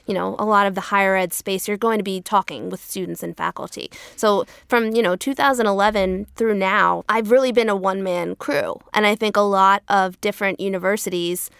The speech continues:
probably have experienced the same thing. You know, you're not gonna have a,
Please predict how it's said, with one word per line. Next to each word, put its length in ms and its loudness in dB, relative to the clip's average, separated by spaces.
probably 500 0
have 120 2
experienced 640 -4
the 100 -2
same 300 0
thing. 300 -2
You 60 0
know, 100 0
you're 160 0
not 180 0
gonna 180 -2
have 460 0
a, 160 2